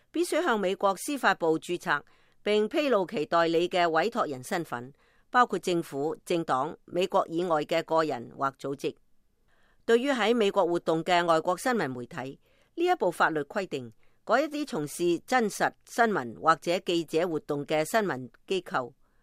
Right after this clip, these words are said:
報紙、雜誌、期刊同其他嘅刊物，如果其官員或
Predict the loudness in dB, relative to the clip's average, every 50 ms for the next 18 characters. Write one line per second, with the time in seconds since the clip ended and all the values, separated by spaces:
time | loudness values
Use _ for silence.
0 | _ _ 0 0 0 0 -2 -6 -6 -8 -8 -10 _ _ _ -2 0 0 0 -2
1 | -6 -10 -10 -10 -10 _ _ _ _ _ _ -8 -4 -4 -4 -2 2 2 2 2
2 | 2 -2 -6 -6 -6 -6 -8 -8 -4 0 -2 0 0 -2 -2 -2 -2 -2 -2 -6
3 | -8 -10 _ _ _ _ _ _ _ -4 0 0 2 6 8 6 6 6 4 -2
4 | -4 -4 -4 -4 -2 -2 0 0 0 0 0 2 4 4 4